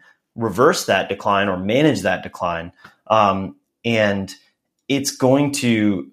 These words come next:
I think in terms of implementation, it's gonna be the same thing of, you know,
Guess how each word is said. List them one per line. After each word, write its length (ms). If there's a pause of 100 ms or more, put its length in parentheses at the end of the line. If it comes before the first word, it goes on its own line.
(120)
I 60
think 180
in 60
terms 200
of 80
implementation, 640
it's 80
gonna 160
be 80
the 80
same 300
thing 500 (240)
of, 460 (280)
you 60
know, 240